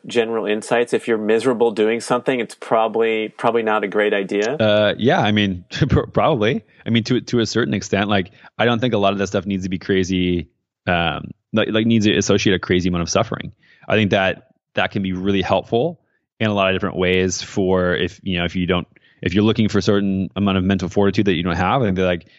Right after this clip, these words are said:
Speaker 2: and I think that generally suffering through things can be a, a positive thing. But I think that associating that with the need, like, you, you need to be miserable and restrict yourself to have health,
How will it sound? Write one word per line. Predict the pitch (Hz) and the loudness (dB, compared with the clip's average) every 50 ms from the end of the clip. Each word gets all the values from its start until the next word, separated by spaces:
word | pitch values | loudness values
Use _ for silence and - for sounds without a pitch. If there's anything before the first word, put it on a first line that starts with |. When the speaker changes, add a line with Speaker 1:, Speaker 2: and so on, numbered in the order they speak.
| _ _ - | _ _ -4
Speaker 2:
and | 98 | -2
I | 98 | -2
think | 101 92 | 0 0
that | 98 95 87 | 0 -2 -2
generally | 80 95 98 98 101 101 98 98 95 95 90 85 - _ - - _ _ _ | -2 -2 -2 0 0 0 0 0 0 0 -2 -4 -8 _ -20 -20 _ _ _
suffering | - - 104 - - 101 95 92 | -2 -2 -2 0 0 -2 -2 -2
through | 95 104 101 95 | -2 -2 -2 -2
things | 87 98 95 92 - | -2 -2 -4 -4 -4
can | - 95 90 | -4 -4 -2
be | 87 90 87 85 | 0 2 2 0
a, | - - | 0 0
a | 98 85 | -4 -2
positive | - - - 82 85 87 107 117 123 - | -2 -2 0 0 0 0 0 0 0 0
thing. | - 151 156 143 | 0 0 2 2
But | 110 101 | 2 2
I | 95 | 2
think | 107 104 92 | 0 0 0
that | 104 98 92 87 - - _ _ _ _ _ _ _ _ _ _ _ _ _ _ - - - _ | 0 0 0 -2 -4 -8 _ _ _ _ _ _ _ _ _ _ _ _ _ _ -20 -20 -8 _
associating | 113 104 - - 117 117 113 - 123 107 104 104 98 92 | -6 -4 0 0 0 0 0 0 0 0 0 0 -2 0
that | 92 95 95 95 - - | 0 0 0 0 -2 -4
with | 92 90 - - - | -6 -10 -10 -12 -10
the | 95 98 90 | -8 -6 -6
need, | 90 90 92 95 101 - | -4 -4 -4 -4 -4 -2
like, | - 95 87 - | -2 -4 -2 -4
you, | 104 104 - | -6 -6 -4
you | 113 107 104 | -2 0 0
need | 104 107 110 110 113 110 98 - | 2 4 4 4 4 2 0 -2
to | - 107 98 | -4 -2 0
be | 92 104 104 98 98 95 92 | 2 2 4 4 4 2 2
miserable | 95 95 98 98 95 101 104 104 98 110 110 117 120 123 123 - - - - - _ _ | 2 2 2 2 4 4 2 4 4 4 2 2 2 0 -4 -10 -18 -20 -20 -20 _ _
and | - 107 104 | -2 0 0
restrict | 98 92 - - - 101 - - | 0 0 -2 -2 -2 -2 0 0
yourself | 104 - - 107 101 110 104 - - - _ _ _ _ _ | -2 0 2 2 2 2 0 -4 -10 -18 _ _ _ _ _
to | - 101 | -4 -2
have | 90 113 101 98 87 | 0 2 0 0 0
health, | 78 - - 92 117 139 - - | -2 -2 -2 0 0 -2 -4 -10